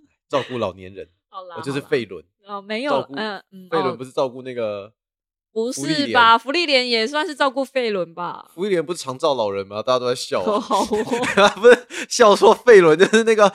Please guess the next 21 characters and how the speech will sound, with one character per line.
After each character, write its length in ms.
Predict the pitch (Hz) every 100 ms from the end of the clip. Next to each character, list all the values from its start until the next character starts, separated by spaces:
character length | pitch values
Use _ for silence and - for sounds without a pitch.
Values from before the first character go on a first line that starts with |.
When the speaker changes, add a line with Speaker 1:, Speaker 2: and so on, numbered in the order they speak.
| - 269
Speaker 1:
那 80 | 196
个 100 | 202
爱 40 | 208
心 340 | 180 - 214
班 140 | 214 208
照 180 | 226 208
顾 140 | 208
长 260 | - 165 170
照 160 | 220
老 160 | 170 139
人 140 | 143
需 220 | 151 - 202
要 120 | 190
人 80 | -
照 200 | 349 349
顾。 40 |
Speaker 2:
<laughs> 20 |
哇， 40 | 453
一 320 | 339 330 330
对 300 | 403 392 339
呢。 200 | 302